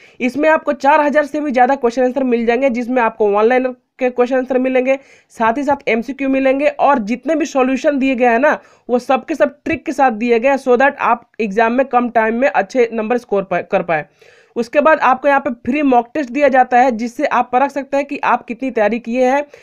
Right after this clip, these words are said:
साथ ही साथ रेलवे के सारे एग्जाम के क्वेश्चन के प्रीवियस ईयर के पेपर जो है आपको यहाँ पे मिल जाएंगे। इस बुक की कीमत सिर्फ और सिर्फ पैंतीस रुपये है। अगर आप नीचे दिए हुए डिस्क्रिप्शन में जो लिंक दिया हुआ है बुक खरीदने का, उससे खरीदेंगे तो आपको पैंतीस रुपये मिल जाएगा।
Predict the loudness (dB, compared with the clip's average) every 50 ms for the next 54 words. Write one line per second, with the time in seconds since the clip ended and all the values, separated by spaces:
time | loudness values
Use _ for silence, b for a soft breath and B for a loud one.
0 | B B B -4 0 0 0 0 0 -4 0 2 2 2 2 0 -4 -2 0 0
1 | 0 2 0 -2 -4 -4 -6 -8 -2 0 2 2 4 2 2 0 -4 -2 0 0
2 | 0 0 0 -4 -8 -8 -2 0 0 0 0 -4 -6 -6 -2 -2 -2 -2 -2 _
3 | _ -2 -2 0 0 0 0 -2 -2 -2 -2 -2 -2 -4 -6 -2 -2 0 0 0
4 | -2 0 2 2 2 2 2 0 0 0 0 -2 -4 -4 -4 -2 -2 -2 -2 -4
5 | -4 -4 -6 -8 -10 b b b b b b b -4 -4 -2 -2 -2 -2 -4 -4
6 | -4 -8 -6 -4 -2 0 0 -2 -2 -4 -6 -4 -2 -2 -4 -2 -4 -6 -6 -2
7 | 0 0 0 0 -4 -6 -6 -6 -2 0 2 2 2 2 0 -2 b b b b
8 | b b b -2 0 2 2 2 2 2 0 0 0 -2 -4 -2 -4 -4 -4 -2
9 | -2 0 0 2 2 0 0 -2 -4 -4 -4 -8 -6 -4 -4 -2 -2 0 0 0
10 | 0 0 -2 -2 -2 -2 -4 -4 -4 -2 0 2 4 4 4 2 2 -2 -4 -2
11 | 0 0 0 0 0 -2 -2 2 2 4 4 2 0 -2 -6 -4 -4 -2 0 2
12 | 2 2 2 0 0 0 0 -6 -4 -2 -2 -2 -2 -4 -6 -2 -2 0 0 0
13 | -2 -2 -2 -2 -2 -2 -2 -4 -6